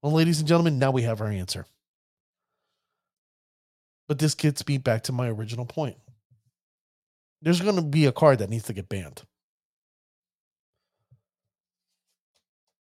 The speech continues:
I'm gonna have to call for it right now. I'm, I'm calling out watsy.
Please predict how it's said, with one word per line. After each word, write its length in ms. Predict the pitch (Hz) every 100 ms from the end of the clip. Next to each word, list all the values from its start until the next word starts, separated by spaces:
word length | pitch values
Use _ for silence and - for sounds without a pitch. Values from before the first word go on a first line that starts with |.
| _ _ _ -
I'm 80 |
gonna 120 | 196 165
have 100 | 151
to 80 |
call 160 | 151 175
for 180 | 156 92
it 60 |
right 180 | 95 127
now. 320 | 127 127 98 -
I'm, 200 | 160 175
I'm 180 | 175
calling 320 | 185 196 190 185
out 160 | 165
watsy. 540 | 135 151 147 107 71